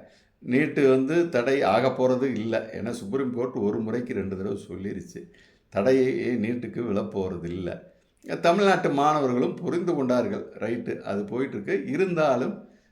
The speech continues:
இந்த இரு தரப்பும் நீட்டை வச்சு அப்பப்போ மூணு மாதத்துக்கு ஒரு தடவை நீட்டு பிரச்சனை கிளப்புவாங்க, அதை வச்சு, அ, இழுத்துக்குவாங்க. ரைட்டு, ஆக அவங்களுடைய இது அரசியல், மாணவர்களின் படிப்பை அரசியலாக்கி விளையாடுகிறார்கள் என்றுதான்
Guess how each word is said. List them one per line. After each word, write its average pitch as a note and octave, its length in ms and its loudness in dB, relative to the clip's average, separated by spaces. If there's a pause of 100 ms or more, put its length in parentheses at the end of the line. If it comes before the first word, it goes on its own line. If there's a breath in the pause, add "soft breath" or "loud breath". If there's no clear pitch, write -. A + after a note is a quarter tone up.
(140 soft breath)
இந்த D3 320 2
இரு D3 300 4
தரப்பும் C#3+ 520 2
நீட்டை C#3 340 2
வச்சு B2+ 460 0
அப்பப்போ B2+ 440 0
மூணு B2 200 0
மாதத்துக்கு B2 420 -2
ஒரு A2 120 -2
தடவை A#2+ 260 -2
நீட்டு - 160 -4
பிரச்சனை G2+ 380 -4
கிளப்புவாங்க, G#2 640 -4 (440 loud breath)
அதை G#2 240 -2
வச்சு, A2 580 -4 (260)
அ, C3 80 -2 (380)
இழுத்துக்குவாங்க. F#2 680 -2 (200)
ரைட்டு, G2+ 460 -4
ஆக G#2 880 -2 (400 soft breath)
அவங்களுடைய A#2+ 640 4
இது A2+ 180 4
அரசியல், G#2+ 720 0
மாணவர்களின் G#2+ 720 0
படிப்பை A#2 420 -4 (380)
அரசியலாக்கி B2 800 0
விளையாடுகிறார்கள் G2 920 -4
என்றுதான் F#2+ 460 -6